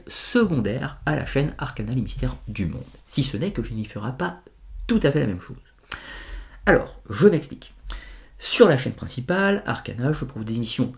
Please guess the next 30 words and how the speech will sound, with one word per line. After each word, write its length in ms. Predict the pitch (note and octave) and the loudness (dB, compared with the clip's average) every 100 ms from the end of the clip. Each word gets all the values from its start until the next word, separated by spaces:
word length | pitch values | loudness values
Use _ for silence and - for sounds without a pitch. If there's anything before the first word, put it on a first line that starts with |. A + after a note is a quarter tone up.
| - | -10
à 100 | - | -4
caractère 540 | - G#2+ G#2 F#2 - - | 0 0 0 -4 -6 -2
historique 640 | B2+ - F#2+ A#2+ G#3 - - | -2 -2 0 2 2 -2 -8
sur 480 | - - G#3 D#3+ - | -2 4 6 6 4
les 120 | G#2 A2+ | 2 2
sujets 400 | - F#2+ E2 - - - - | 2 -2 -4 -6 -12 -12 -10
historiques, 560 | - - F3 G#3 - - - - | -10 0 2 2 -2 -14 -16 -16
archéologiques, 680 | - - A2 D3+ G#3 - - - - - | -18 -8 -2 -2 -2 -8 -20 -20 -20 -18
mythologiques, 800 | - - - - G#2 F#3+ - - - - - - - - - | -18 -14 -10 -6 -2 -2 -4 -12 -20 -20 -20 -20 -20 -20 -6
religieux, 600 | - A2 C3 F3 G#3+ A3 - - | -2 4 4 4 0 -4 -14 -8
les 120 | F2+ | -2
sciences 260 | G2+ G#2 A2 | -2 -2 -2
occultes, 400 | C#3+ A#2 G#2 - - | -2 0 -2 -4 -12
l'ésotérisme, 720 | - G#2+ G2+ F2 E3 G#3+ - - | -2 0 0 0 0 0 -2 -8
le 140 | - G#2+ | -2 0
folklore, 580 | - C3 C3+ A3+ A3+ - | 4 2 4 2 0 0
les 100 | D3 | 2
superstitions 640 | D3 - - C3 B2+ A3+ | 2 -2 -2 0 0 -2
et 80 | E3+ | -2
pas 100 | - | 0
mal 140 | F3 E3+ | 2 0
de 60 | |
choses. 160 | - - - - | -2 -12 -20 -4
Mais 260 | G2+ - - - | -2 -2 -6 0
tous, 240 | D3+ A2+ - - | 2 2 -4 -10
euh, 80 | G#2+ | -10
ces 180 | - - | -8 -8
sujets 460 | - B2+ C3 A3 - - - - - - | -6 0 2 2 0 -18 -20 -20 -20 -6
sont 340 | - - D#3+ - | 0 2 0 0
abordés 720 | B2 B2 B2 C3 G3 B3 - | 0 2 0 2 2 0 -6